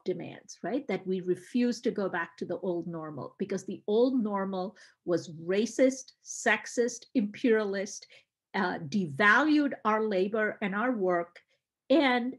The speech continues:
actually was devastating the planet. So all the effort that governments are taking to go back to normal, we have to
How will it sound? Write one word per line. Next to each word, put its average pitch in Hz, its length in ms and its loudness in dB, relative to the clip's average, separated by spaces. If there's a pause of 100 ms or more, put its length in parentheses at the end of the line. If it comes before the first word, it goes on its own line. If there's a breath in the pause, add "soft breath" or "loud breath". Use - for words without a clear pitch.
(160)
actually 220 640 0
was 180 220 -2
devastating 190 840 -2
the 180 100 -8
planet. 165 420 -8 (600 soft breath)
So 226 680 4 (480)
all 339 300 8
the 330 180 6 (200)
effort - 340 -2 (240)
that 190 280 0
governments 285 440 0 (140)
are 233 200 0 (100)
taking 285 400 0 (260)
to 262 60 4 (280)
go 269 60 10 (240)
back 262 260 2 (180)
to 294 80 2 (200)
normal, 294 360 4 (360)
we 247 180 4 (160)
have 233 180 0
to 208 80 -2